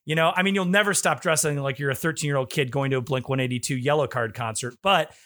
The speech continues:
I think that you could, now is the time to buy a sports car, go fast, live a little bit, bungee jump, live life to the fullest. You don't have any regrets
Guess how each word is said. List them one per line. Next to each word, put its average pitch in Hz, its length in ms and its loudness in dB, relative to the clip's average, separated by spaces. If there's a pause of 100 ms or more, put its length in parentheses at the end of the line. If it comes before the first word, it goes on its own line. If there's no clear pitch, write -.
(160)
I 180 100 2
think 214 240 -2
that 180 260 2
you 160 140 -2
could, 190 600 2 (440)
now 190 200 4
is 202 100 -2
the 190 60 -2
time 160 420 0
to 156 100 -4
buy 165 280 2
a 156 60 0
sports 147 380 -2
car, 131 280 0
go 165 260 0
fast, 135 400 0
live 147 240 0
a 147 40 0
little 139 220 2
bit, 135 320 0
bungee 147 380 -2
jump, 135 320 0 (180)
live 151 180 -2
life 147 200 2
to - 80 -6
the 135 40 -2
fullest. 139 320 -2
You 160 80 0
don't 151 140 2
have 156 140 2
any 147 120 0
regrets 135 760 0